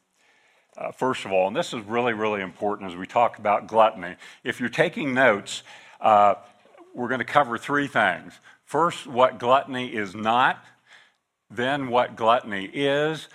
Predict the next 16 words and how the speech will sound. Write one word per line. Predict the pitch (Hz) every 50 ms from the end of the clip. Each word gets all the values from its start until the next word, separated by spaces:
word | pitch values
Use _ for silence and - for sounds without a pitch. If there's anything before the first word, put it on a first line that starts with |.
| - - -
and | 120 110 110 113 110
then | 143 156 160 151 139 135 143 - _ _ _ _ -
what | - 113 123 147 151
is | 135 107
God's | - 127 120 113 113 104 90
remedy. | 95 101 98 92 85 80 73 71 73 - _ _ _ _ _ _ _ _ _ _ _ _ _ _ -
Uh, | - 101 98 - - _ _ _ -
and, | - 113 110 110 110 -
and | 127 120 113 113
the | 113 110
first | - - 185 190 - - -
point, | - 147 127 107 98 -
what | 104 107 127 147 147 - -
gluttony | - 120 127 135 135 - 131 120 117 117
is | 113 113 104 98
not, | 104 110 104 98 92 87 90 - -